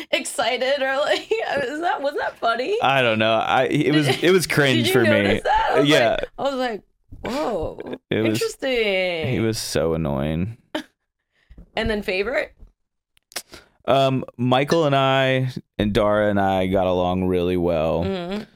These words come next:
Speaker 2: I've gone and visited Michael a couple times in Austin.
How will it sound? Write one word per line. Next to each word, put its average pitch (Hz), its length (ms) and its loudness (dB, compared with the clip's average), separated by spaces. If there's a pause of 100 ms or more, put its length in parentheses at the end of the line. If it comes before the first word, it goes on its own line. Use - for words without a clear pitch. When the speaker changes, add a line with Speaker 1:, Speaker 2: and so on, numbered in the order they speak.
(240)
Speaker 2:
I've 90 280 -2
gone 98 240 0
and 95 100 -2
visited 92 380 0
Michael 90 400 0
a 87 40 -4
couple 87 260 -4
times 85 340 -2
in 85 80 -2
Austin. 85 1000 -2